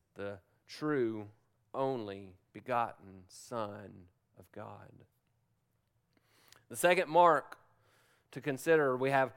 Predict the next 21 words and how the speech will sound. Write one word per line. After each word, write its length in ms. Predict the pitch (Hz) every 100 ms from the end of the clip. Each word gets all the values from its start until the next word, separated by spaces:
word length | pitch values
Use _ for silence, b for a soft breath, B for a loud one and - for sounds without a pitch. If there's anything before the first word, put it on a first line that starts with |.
| -
right 360 | 123 151 180 151
belief 460 | 147 165 175 160
and 140 | 135 143
then 260 | 160 147
devoted 680 | 139 143 143 175 180 165 135
love. 340 | 147 175 165
Again, 220 | 131 135 151
a 60 |
topic 440 | 135 160 165 160 131
that 120 | 139
we've 200 | 139 117
given 360 | 147 143 143
a, 160 | 135 135
a 180 | 127 131
good 240 | 120 160
bit 100 | 156
of 100 | 151
attention 520 | 139 - 180 185 147 127
to 180 | 135
because 400 | 143 151 147 139
it 220 | 135 143